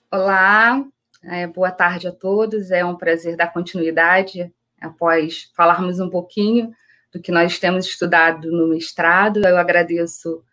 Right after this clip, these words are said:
ao Teconsai, o nosso grupo de pesquisa, e a todos que estão nos assistindo, em especial a professora Verônica, por estar conosco também nessa mesa redonda. É, como o Hudson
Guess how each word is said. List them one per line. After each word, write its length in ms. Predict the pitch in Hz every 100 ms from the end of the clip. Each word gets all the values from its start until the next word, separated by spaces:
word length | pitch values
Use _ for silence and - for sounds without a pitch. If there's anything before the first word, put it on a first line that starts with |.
| _ _ _ -
ao 360 | 165 160 160
Teconsai, 760 | 160 160 165 165 - 185 190 214
o 40 |
nosso 240 | 190 180 170
grupo 260 | 180 -
de 100 | -
pesquisa, 680 | 165 165 - 208 226 233 208
e 120 | 190
a 100 | 185
todos 320 | 190 185 -
que 80 | -
estão 300 | 190 180 165
nos 120 | 165
assistindo, 800 | 165 160 - - 208 214 214 202 _ _ _
em 120 | - 202
especial 680 | - 196 190 - 175 180 180
a 40 |
professora 500 | 180 180 175 175 185
Verônica, 760 | 185 165 165 180 196 - 190 - _ _ _
por 140 | 185 175
estar 380 | - 277 285
conosco 440 | 190 185 175 175 -
também 320 | 185 175 170
nessa 300 | 170 175 190
mesa 300 | 180 185 202
redonda. 440 | 196 220 143 - _ _ _ _ _ _ _
É, 600 | 170 165 165 160 156 151 -
como 240 | 226 220
o 100 | 196
Hudson 500 | 175 175 180 170 170